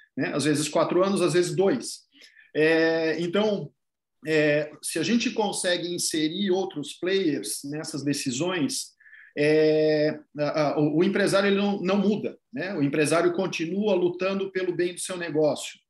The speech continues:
né? A universidade continua querendo formar os seus, né, o-, os futuros profissionais, as entidades, as associações, elas continuam representando,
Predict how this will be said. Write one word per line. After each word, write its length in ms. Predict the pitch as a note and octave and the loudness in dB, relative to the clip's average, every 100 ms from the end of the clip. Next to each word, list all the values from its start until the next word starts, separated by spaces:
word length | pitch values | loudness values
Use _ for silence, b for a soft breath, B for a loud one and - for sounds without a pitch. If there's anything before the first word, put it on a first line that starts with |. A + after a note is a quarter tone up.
| b b | b b
né? 260 | B2+ E3+ G#3 | -6 -4 -2
A 100 | D#3+ | 0
universidade 960 | D#3+ E3+ E3+ E3+ D3+ E3+ G3+ G3 G3 G3 | 0 0 0 -2 0 2 2 0 -2 -4
continua 500 | G3 F#3+ F3 G3 G3+ | -6 -6 -4 -2 -2
querendo 340 | G3 F3+ F#3+ F3+ | 0 0 -2 -2
formar 560 | G3 F3 E3+ F#3+ F#3+ - _ _ E3+ | -2 0 0 0 -2 -6 _ _ -2
os 120 | - | 2
seus, 440 | G3 F3 - - | 4 4 2 -2
né, 180 | C#3 G3+ | 0 0
o-, 260 | - D#3+ D#3 | 4 4 4
os 140 | D3+ | 0
futuros 320 | D#3+ E3 F#3 | -2 0 0
profissionais, 840 | - F3 - F#3 F3 F3+ D#3+ C3+ D3 | -2 -6 -4 -4 -4 -2 -2 -2 -2
as 140 | C#3+ | -2
entidades, 600 | F3 F3+ D#3+ E3+ G3 C#3+ | -2 -2 -2 0 0 0
as 140 | D3+ | -2
associações, 640 | E3 F3+ - E3 - F#3+ F#3+ | -4 -4 -6 -6 -6 -4 -2
elas 200 | F3+ - | -2 -4
continuam 520 | F3+ F3 E3+ G#3 G#3+ | -6 -4 -2 -2 -2
representando, 760 | G#3 F#3 F3 D#3+ F#3+ G3+ G3 | 0 0 0 -2 -2 0 -2